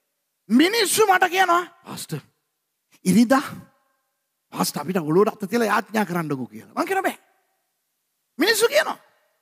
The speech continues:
නොකඩෝ මට කියනවා. මං දේශනා කරන්න වෙන සභාවලට යනකොට ඒ ඉන්න මිනිස්සු කියනවා,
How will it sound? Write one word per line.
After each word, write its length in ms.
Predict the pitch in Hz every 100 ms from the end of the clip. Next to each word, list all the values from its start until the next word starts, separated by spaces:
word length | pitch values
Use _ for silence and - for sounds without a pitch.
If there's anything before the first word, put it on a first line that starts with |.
| _ _ 233
නොකඩෝ 340 | 320 427 466
මට 180 | - -
කියනවා. 200 | - 208
මං 140 | 254
දේශනා 360 | 240 240 254 247
කරන්න 200 | 247 233
වෙන 200 | 226 233
සභාවලට 480 | 214 214 247 247 226
යනකොට 340 | 214 277 - 302 _ _ _ _ -
ඒ 140 | 330
ඉන්න 160 | 392 392
මිනිස්සු 340 | 392 427 466
කියනවා, 300 | 480 539 -